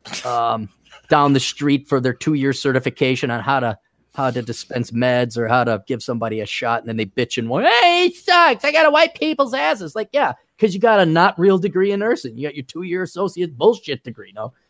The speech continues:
go get something worthwhile. And so,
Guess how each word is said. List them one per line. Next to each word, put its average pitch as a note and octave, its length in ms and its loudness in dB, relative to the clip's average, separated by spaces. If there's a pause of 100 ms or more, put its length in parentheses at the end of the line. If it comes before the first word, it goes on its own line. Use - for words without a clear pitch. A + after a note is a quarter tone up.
(180)
go E3+ 120 0
get F#3+ 160 2
something G3 280 -4
worthwhile. F#3+ 600 0
And A2+ 160 -10 (1120)
so, A2+ 200 -6